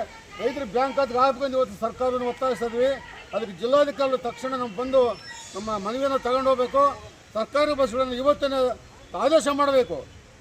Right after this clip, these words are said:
ಹಿಂದೆ ಇರ್ತಕ್ಕಂಥ ಜಿಲ್ಲಾಧಿಕಾರಿಗಳು ಎರಡು ಸಾವಿರದ ಎಂಟರಲ್ಲಿ ಆದೇಶ ಮಾಡಿದ್ದಾರೆ, ಆಮೇಲೆ ಎರಡು ಸಾವಿರದ ಇಪ್ಪತ್ತೆರಡರಲ್ಲಿ ಜಿಲ್ಲಾ ಪೊಲೀಸ್ ವರಿಷ್ಠಾಧಿಕಾರಿಗಳು ಆದೇಶ ಮಾಡಿದ್ದಾರೆ ಒಳಗಡೆ ಹೋಗಲಿ ಅಂತ. ಇವ್ರು ಯಾಕೆ ನಾವು ಒಳಗಡೆ ಬಿಡ್ತಾ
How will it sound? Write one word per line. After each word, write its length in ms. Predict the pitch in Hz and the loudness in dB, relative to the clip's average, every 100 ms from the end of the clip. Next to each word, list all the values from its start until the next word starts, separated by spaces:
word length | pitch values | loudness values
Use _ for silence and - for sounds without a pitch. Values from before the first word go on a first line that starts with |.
| - | -8
ಹಿಂದೆ 200 | 294 294 254 247 240 196 - 190 | 0 2 2 2 -2 -12 -14 -14
ಇರ್ತಕ್ಕಂಥ 420 | 180 269 277 262 262 190 | -2 0 0 0 -2 0
ಜಿಲ್ಲಾಧಿಕಾರಿಗಳು 600 | 254 285 277 269 269 254 | 2 4 2 2 0 2
ಎರಡು 100 | 247 | 0
ಸಾವಿರದ 280 | 262 269 254 | 0 0 0
ಎಂಟರಲ್ಲಿ 260 | 254 262 262 | -2 0 0
ಆದೇಶ 300 | 254 254 226 247 | 2 0 -2 -4
ಮಾಡಿದ್ದಾರೆ, 340 | 247 254 247 180 - - - - - - - - - | -2 -2 -2 -4 -8 -18 -18 -18 -16 -16 -16 -18 -8
ಆಮೇಲೆ 200 | 220 247 240 | -4 2 2
ಎರಡು 120 | 247 | 4
ಸಾವಿರದ 180 | 285 277 | 2 0
ಇಪ್ಪತ್ತೆರಡರಲ್ಲಿ 520 | - 277 262 269 269 226 | 0 0 2 0 0 0
ಜಿಲ್ಲಾ 180 | 254 277 269 | 0 2 4
ಪೊಲೀಸ್ 300 | 262 269 254 | 2 2 0
ವರಿಷ್ಠಾಧಿಕಾರಿಗಳು 760 | 254 262 - 262 262 240 269 262 247 | 0 0 0 0 0 0 0 2 2
ಆದೇಶ 200 | 254 233 | 0 -2
ಮಾಡಿದ್ದಾರೆ 360 | 254 254 247 233 | -2 0 0 0
ಒಳಗಡೆ 200 | 247 254 | 2 2
ಹೋಗಲಿ 240 | 254 254 226 | 2 2 -2
ಅಂತ. 140 | 220 160 - - - - - - | -2 -4 -6 -16 -20 -20 -16 -6
ಇವ್ರು 180 | 269 302 | 2 6
ಯಾಕೆ 180 | 302 269 | 6 4
ನಾವು 320 | 285 277 262 | 0 2 2
ಒಳಗಡೆ 240 | 254 269 277 | 4 2 0
ಬಿಡ್ತಾ 260 | 262 262 | -2 0